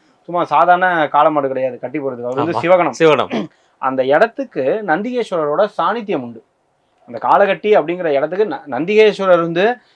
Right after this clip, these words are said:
Speaker 1: சாஸ்தா மேல சாஸ்திரு ஸ்தவராஜ ஸ்தோத்திரம் அப்படின்னு ஒரு ஸ்தோத்திரமே பண்ணியிருக்கார்.
Speaker 2: ம்.
Speaker 1: சாஸ்தாவோட ஸ்தோத்திரங்களுக்கெல்லாம் தலைமையான ஸ்தோத்திரம் இதான். ஸ்தவராஜம் அப்படின்னா ராஜன்னு பேரு, அதாவது
Speaker 2: ராஜன்.
Speaker 1: ஸ்தவம் அப்படின்னா ஸ்தோத்திரங்களுக்கெல்லாம் தலைமைன்னு பேரு.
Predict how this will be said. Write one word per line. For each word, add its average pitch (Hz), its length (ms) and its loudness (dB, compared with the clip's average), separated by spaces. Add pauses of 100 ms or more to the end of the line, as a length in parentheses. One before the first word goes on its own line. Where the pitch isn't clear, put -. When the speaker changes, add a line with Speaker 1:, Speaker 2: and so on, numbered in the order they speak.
Speaker 1:
சாஸ்தா 190 500 2
மேல 170 480 -2
சாஸ்திரு 185 520 -2 (120)
ஸ்தவராஜ 170 440 2
ஸ்தோத்திரம் 151 520 -4
அப்படின்னு 147 280 -2
ஒரு 160 220 -4
ஸ்தோத்திரமே 180 380 0
பண்ணியிருக்கார். 120 380 -10 (300)
Speaker 2:
ம். 123 220 -12 (220)
Speaker 1:
சாஸ்தாவோட 180 600 0 (120)
ஸ்தோத்திரங்களுக்கெல்லாம் 165 680 -2
தலைமையான 190 600 -2
ஸ்தோத்திரம் 160 420 -6
இதான். 135 200 -6 (100)
ஸ்தவராஜம் 156 640 4
அப்படின்னா 143 380 -2
ராஜன்னு 160 400 0
பேரு, 127 180 -6
அதாவது 160 280 0
Speaker 2:
ராஜன். 110 100 -10
Speaker 1:
ஸ்தவம் 170 320 0
அப்படின்னா 180 380 -6
ஸ்தோத்திரங்களுக்கெல்லாம் 185 880 -2
தலைமைன்னு 175 440 -2
பேரு. 123 220 -12